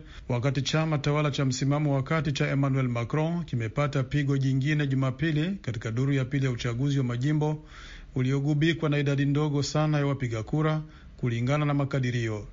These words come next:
Matokeo yaliyothibitishwa katika duru ya kwanza ya uchaguzi wa tarehe ishirini Juni, chama tawala cha Macron hakikupata kura za kutosha nchi nzima, kulingana na makadirio ya taasisi za kura ya maoni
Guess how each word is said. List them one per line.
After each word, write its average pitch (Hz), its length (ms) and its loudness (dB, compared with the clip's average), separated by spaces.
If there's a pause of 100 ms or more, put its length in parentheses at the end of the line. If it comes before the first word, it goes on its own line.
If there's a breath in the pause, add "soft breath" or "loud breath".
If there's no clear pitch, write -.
(320)
Matokeo 160 460 0
yaliyothibitishwa 151 880 2
katika 135 240 0
duru 139 200 2
ya 131 120 2
kwanza 151 360 0
ya 143 80 2
uchaguzi 139 520 0
wa 135 80 2
tarehe 131 220 2
ishirini 131 340 2
Juni, 160 360 0 (460 loud breath)
chama 123 300 0
tawala 139 420 2
cha 139 140 0
Macron 151 500 0 (180)
hakikupata 139 720 0
kura 147 300 0
za 127 120 0
kutosha 143 500 -2
nchi 143 240 -2
nzima, 147 480 0 (500 loud breath)
kulingana 120 440 0
na 143 60 2
makadirio 139 540 2
ya 139 60 0
taasisi 139 440 0
za 135 160 0
kura 135 220 0
ya 120 60 0
maoni 151 500 0